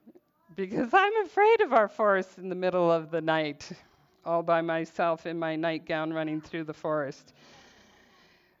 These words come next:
So, but we are, we're a fearful people. And we have all kinds of fears. We're, we fear the future. We fear we're not gonna have enough. We fear that, um, the present. We fear that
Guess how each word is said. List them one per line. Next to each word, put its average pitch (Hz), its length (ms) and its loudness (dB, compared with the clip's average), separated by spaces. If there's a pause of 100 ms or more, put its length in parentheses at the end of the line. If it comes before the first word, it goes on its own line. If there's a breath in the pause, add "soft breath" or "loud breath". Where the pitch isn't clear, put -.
So, 220 400 4
but 226 200 2
we 311 200 2
are, 285 180 4
we're 240 220 -2
a 247 40 -4
fearful 302 480 -4
people. 320 600 -6 (920 soft breath)
And 220 420 0
we 247 160 -4
have 294 160 0
all 320 100 4
kinds 339 440 -4
of 277 100 -8
fears. 160 400 -8
We're, 202 340 -4
we 208 140 -10
fear 233 300 -6
the 247 100 -8
future. 254 640 -8
We 175 160 -6
fear 214 280 -6
we're 214 100 -8
not 220 180 -4
gonna 240 120 -4
have 247 200 -2
enough. 254 480 -2
We 196 100 -6
fear 220 400 -4
that, 208 480 -4
um, 202 360 -4
the 214 60 -4
present. 320 600 -2
We 185 120 -6
fear 220 280 -6
that 196 260 -2